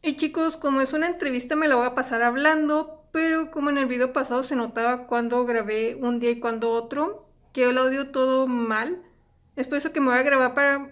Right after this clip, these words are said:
que más o menos quede el audio parejo. Y bueno, esta entrevista se centra solamente en la muerte de Urano y Neptuno en la Catedral Marina,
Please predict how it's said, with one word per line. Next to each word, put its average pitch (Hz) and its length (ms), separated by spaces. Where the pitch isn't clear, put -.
que 247 100
más 240 220
o 311 60
menos 285 340
quede 262 140
el 254 80
audio 254 440
parejo. 233 680
Y 294 80
bueno, 247 380
esta 262 260
entrevista 320 680
se 330 120
centra 269 380
solamente 285 960
en 240 120
la 233 100
muerte 226 460
de 254 200
Urano 226 360
y 277 40
Neptuno 247 440
en 262 80
la 254 160
Catedral 220 500
Marina, 302 540